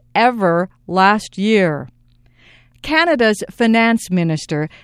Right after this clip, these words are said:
said that the federal government had the largest deficit ever last year.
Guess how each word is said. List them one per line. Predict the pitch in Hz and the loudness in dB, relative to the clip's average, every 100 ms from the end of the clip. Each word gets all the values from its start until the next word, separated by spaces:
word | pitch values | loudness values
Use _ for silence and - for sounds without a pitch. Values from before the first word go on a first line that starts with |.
| - | -20
said | - 262 247 233 - | -2 4 6 4 -2
that | 220 240 220 - | 0 2 2 -2
the | 240 | -4
federal | - 339 381 269 208 | 2 4 4 2 2
government | 190 220 240 254 190 180 - _ - | 2 0 0 0 -2 -4 -8 _ -14
had | 269 247 233 - _ | 0 2 2 -2 _
the | 185 240 | -6 -4
largest | 233 220 233 285 320 208 196 - | -2 2 4 4 2 -2 -4 -4
deficit | - 233 240 240 - 208 - - | 0 2 2 -4 -2 -4 -6 -2
ever | 247 311 214 170 196 - _ - | 0 0 0 -2 -4 -10 _ -8
last | 180 214 247 - - | 0 0 0 -6 -8
year. | 202 262 233 143 | -4 0 -2 -4